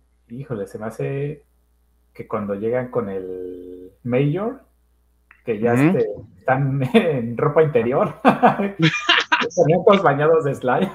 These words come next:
Speaker 1: y llegan a, lle-, llegan con el, con el Mayor a, a decirle el problema del,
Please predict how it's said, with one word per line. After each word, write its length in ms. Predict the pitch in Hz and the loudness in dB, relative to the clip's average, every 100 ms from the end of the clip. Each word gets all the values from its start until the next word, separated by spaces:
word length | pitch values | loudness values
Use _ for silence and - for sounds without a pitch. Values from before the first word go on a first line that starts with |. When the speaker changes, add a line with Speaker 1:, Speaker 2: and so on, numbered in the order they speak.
| - | -2
Speaker 1:
y 240 | 202 143 | -2 -2
llegan 300 | 131 139 127 | -4 -4 -4
a, 360 | 113 107 - - - - _ _ _ _ _ _ _ _ _ _ | -6 -8 -12 -20 -20 -20 _ _ _ _ _ _ _ _ _ _
lle-, 260 | 131 - | -18 -14
llegan 280 | - 131 143 | -10 -6 -6
con 160 | 135 113 | -6 -6
el, 340 | 101 104 104 | -6 -6 -8
con 160 | - 117 | -6 -6
el 120 | 110 | -4
Mayor 300 | 117 127 131 | -4 -4 -4
a, 160 | 110 101 | -6 -8
a 80 | 120 | -8
decirle 640 | 107 - 123 117 107 98 - 123 | -8 -8 -6 -6 -6 -10 -12 -8
el 140 | 123 113 | -6 -6
problema 400 | 113 110 117 117 | -6 -4 -6 -8
del, 320 | 98 92 - | -10 -12 -20